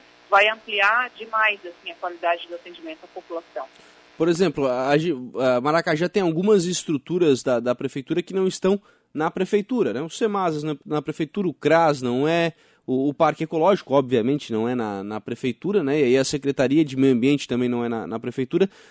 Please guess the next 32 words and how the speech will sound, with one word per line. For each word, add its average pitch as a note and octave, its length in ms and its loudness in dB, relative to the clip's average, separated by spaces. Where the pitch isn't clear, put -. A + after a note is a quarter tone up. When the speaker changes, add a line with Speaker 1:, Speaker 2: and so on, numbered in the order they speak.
Speaker 2:
O - 20 -18
cidadão E3 260 4
que - 160 -2
hoje G#3+ 280 8
ligar F#3+ 360 4
pra, G3 340 2
pra F#3 300 -2
prefeitura F3+ 760 4
vai C3+ 140 2
conseguir E3+ 440 -2
transferir F#3+ 680 2
a A#3 40 6
ligação F#3 440 0
pra F3+ 120 -4
esses D3 240 -8
ambientes? D#3+ 560 -2
Speaker 1:
Exatamente, C4+ 840 -4
essa G#3 260 -4
é - 40 -4
uma B3+ 160 -8
grande C4 320 -6
inovação. C4 640 -6
Hoje A3+ 440 -6
a A#3+ 60 -8
gente A#3+ 340 -18
trabalha, G#3+ 500 0
então, G#3+ 260 -14
com G#3+ 180 -20
um A#3+ 120 -20
sistema G#3+ 440 -6
único, A3+ 460 -10
integrado, G#3 720 -2